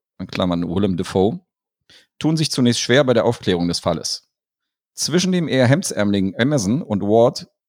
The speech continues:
der den Buchstaben des Gesetzes treu ergeben ist, kommt es ständig zu Reibereien und im rassistischen Süden stoßen sie auf wenig Kooperationsbereitschaft.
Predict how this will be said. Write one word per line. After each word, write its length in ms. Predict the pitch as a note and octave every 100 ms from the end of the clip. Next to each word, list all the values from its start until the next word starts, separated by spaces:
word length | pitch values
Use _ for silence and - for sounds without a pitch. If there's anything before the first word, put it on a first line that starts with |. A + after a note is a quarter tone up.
| _ G2+
der 100 | G2
den 160 | F#2
Buchstaben 420 | F#2+ B2+ - G#2+
des 160 | F#2+ -
Gesetzes 440 | F#2+ G#2 - -
treu 180 | - A#2+
ergeben 340 | A2+ F2+ G2+ F#2
ist, 300 | F#2 - -
kommt 240 | F#2+ E2+
es 80 | -
ständig 340 | - A#2+ C3+
zu 100 | -
Reibereien 580 | G#2+ G#2 G2 F#2 G#2 C#3 - _ _ _ _
und 160 | G2 F2+
im 80 |
rassistischen 540 | F#2+ G2 - - B2+ G2
Süden 320 | G2+ A#2+ A2+
stoßen 380 | - G#2+ A2 F#2+
sie 120 | F#2
auf 160 | F2 -
wenig 300 | A2 A2+ -
Kooperationsbereitschaft. 1300 | G#2 G2+ F#2 - G#2+ G#2 - D2+ C#2 - - -